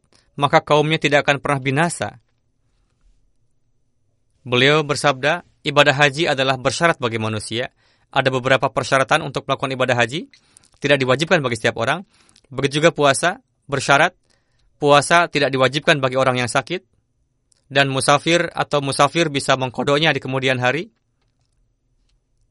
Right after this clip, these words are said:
Namun orang yang sakit terkadang tidak permanen. Jadi ada persyaratannya seperti puasa. Zakat juga bersyarat.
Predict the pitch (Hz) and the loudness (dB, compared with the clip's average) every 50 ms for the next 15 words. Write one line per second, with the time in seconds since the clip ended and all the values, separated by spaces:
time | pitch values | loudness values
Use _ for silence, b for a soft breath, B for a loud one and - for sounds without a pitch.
0 | _ _ _ _ _ - 131 131 143 160 156 151 151 156 165 156 151 151 135 - | _ _ _ _ _ -4 -4 -2 0 0 2 2 4 4 4 2 2 -2 0 0
1 | 151 147 - 170 185 - _ - - - 139 131 139 135 139 156 175 185 190 _ | 0 0 0 -2 -6 -6 _ -12 -4 -4 -2 0 2 2 2 0 -2 -4 -10 _
2 | _ _ _ _ _ _ _ _ _ _ - 143 131 135 92 - - - 143 139 | _ _ _ _ _ _ _ _ _ _ -6 -2 -2 -2 -2 -2 -2 -2 0 2
3 | 160 180 151 113 110 127 135 _ _ _ _ _ _ _ _ _ _ _ _ _ | 2 0 0 -2 -6 -8 -14 _ _ _ _ _ _ _ _ _ _ _ _ _
4 | _ _ _ _ _ _ _ _ _ _ - _ - 117 123 123 120 127 147 170 | _ _ _ _ _ _ _ _ _ _ -20 _ -2 2 4 4 4 4 0 -2
5 | 170 - _ _ _ - 156 156 165 - - 156 - 151 139 135 127 - 123 120 | -2 -6 _ _ _ 2 4 4 4 2 2 2 2 4 2 2 4 2 0 0
6 | 120 127 143 151 143 - - 147 117 - 120 - 123 113 110 107 - 127 120 - | 0 -4 -8 -8 -10 -4 -4 -4 -4 -4 -6 -2 0 -2 0 -2 -4 -10 -10 -12
7 | _ _ _ _ _ _ _ _ _ _ _ _ _ _ _ _ - 117 107 - | _ _ _ _ _ _ _ _ _ _ _ _ _ _ _ _ -10 -2 2 2
8 | - - 147 - - 135 131 131 117 127 120 - 127 123 131 147 156 | 4 4 2 -2 -2 -2 -2 0 0 0 0 2 2 2 2 2 -4